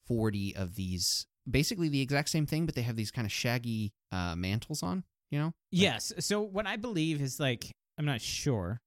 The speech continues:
Speaker 2: uh, but I think the ants is just this, this time.
Speaker 1: Yeah,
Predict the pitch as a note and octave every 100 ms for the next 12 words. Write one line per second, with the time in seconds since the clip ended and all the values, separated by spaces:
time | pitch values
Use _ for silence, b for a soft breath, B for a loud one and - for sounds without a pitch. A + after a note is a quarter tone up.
0 | _ _ _ B2+ A#2+ G#2 - C3+ G#2+ A#2+
1 | - E3+ D#3 - C3 A#2+ G#2+ _ D3 D3
2 | A2 A#2 - - - _ _ _ _ -
3 | D3 G#2+ C3 - C3 A#2 - - - C3+
4 | G#2+ - - - B B B C3+ G2